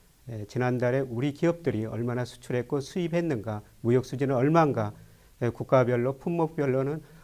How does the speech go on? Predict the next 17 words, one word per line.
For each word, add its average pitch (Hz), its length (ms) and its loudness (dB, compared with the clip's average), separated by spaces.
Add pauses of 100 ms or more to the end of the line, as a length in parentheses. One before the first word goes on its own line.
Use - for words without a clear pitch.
(140)
어디로 147 380 6
수출이 139 420 -4
수입이 139 360 -4
되고 123 220 -2
있는가 104 380 -4
이런 117 240 -2
데이터를 120 400 -2
보고 117 420 -6
저희가 120 360 -4
경기를 127 340 -2
판단하게 127 540 -4
되는 135 260 -4
것입니다. 110 520 -10 (600)
예, 127 160 6
그다음에 160 460 6
네 135 160 8
번째로 127 580 4